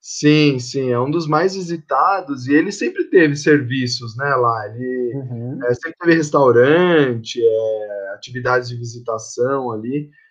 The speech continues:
Speaker 1: O que saiu de, é, um monitoramento, se eu não me engano, do, do começo do ano é que aumentou a visitação. Com a concessão, é, aumentou a visitação lá. É, eu
Speaker 2: Uhum.
Speaker 1: não sei como, eu não sei como ficou agora também com a pandemia, né?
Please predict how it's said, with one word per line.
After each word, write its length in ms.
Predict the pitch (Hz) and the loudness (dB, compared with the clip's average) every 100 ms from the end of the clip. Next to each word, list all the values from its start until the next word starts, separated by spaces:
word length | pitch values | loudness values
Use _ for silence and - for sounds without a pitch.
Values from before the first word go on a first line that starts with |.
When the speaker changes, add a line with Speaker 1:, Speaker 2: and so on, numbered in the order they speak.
| _ _ - | _ _ -14
Speaker 1:
O 80 | 123 | -6
que 160 | 185 | -4
saiu 480 | 180 190 165 175 196 | 0 2 4 4 2
de, 680 | 151 160 147 135 127 120 - 117 | 2 4 6 4 2 0 -4 -6
é, 200 | 117 110 | -4 -2
um 160 | 123 | -2
monitoramento, 760 | 135 139 127 139 127 127 139 143 | -2 -2 0 2 2 0 -8 -8
se 80 | 143 | -8
eu 40 | |
não 80 | 127 | -8
me 60 | 123 | -2
engano, 320 | 123 123 120 | 0 2 0
do, 420 | 120 113 110 104 | -2 -2 -6 -10
do 40 | 117 | -10
começo 420 | 123 127 139 147 | -10 -8 -8 -6
do 140 | 127 120 | 2 6
ano 260 | 165 185 | 6 4
é 80 | 151 | 2
que 240 | 156 156 | 6 6
aumentou 520 | 151 160 202 220 185 165 | 6 4 -2 2 6 6
a 60 | |
visitação. 800 | 147 143 147 139 - 131 110 101 | 4 -4 0 0 0 -4 -4 -6
Com 100 | - | -10
a 60 | 131 | -6
concessão, 720 | 151 147 151 147 147 147 160 160 | -4 -2 -2 -2 0 0 0 -2
é, 80 | 156 | -2
aumentou 540 | 160 170 180 156 156 | -6 -8 -4 4 4
a 20 | |
visitação 720 | 156 147 147 156 - 151 147 | 2 -10 -8 -8 -6 -4 -2
lá. 180 | 131 107 - _ _ _ _ _ 104 | -2 -6 -12 _ _ _ _ _ -6
É, 240 | 107 107 | -2 0
eu 40 | |
Speaker 2:
Uhum. 60 | 117 | 2
Speaker 1:
não 100 | 147 | 2
sei 240 | 147 160 151 | 2 0 0
como, 200 | - 147 | 2 4
eu 20 | |
não 80 | 151 | 4
sei 140 | 175 | 4
como 180 | 175 175 | 2 0
ficou 320 | - 165 156 | -2 2 6
agora 320 | 147 143 143 | 6 6 4
também 240 | 143 139 143 | 2 0 0
com 80 | 147 | 0
a 80 | |
pandemia, 720 | - 151 160 151 131 135 123 110 | 2 2 2 -2 -4 -4 -4 -4
né? 220 | 117 | -10